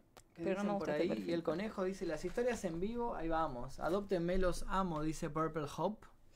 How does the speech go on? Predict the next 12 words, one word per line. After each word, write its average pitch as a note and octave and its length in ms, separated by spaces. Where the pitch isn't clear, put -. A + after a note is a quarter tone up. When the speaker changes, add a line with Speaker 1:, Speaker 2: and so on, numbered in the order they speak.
Speaker 2:
Tengo A#3 140
el A3+ 60
flequillo G#3+ 320
re A3 120
largo. A3 300
Speaker 1:
"¿Y G#3 100
esa B3+ 200
quién F#3+ 220
es?", D#3+ 160
dice. C3+ 500
Speaker 2:
¿Quién C#4+ 220
soy? E3+ 360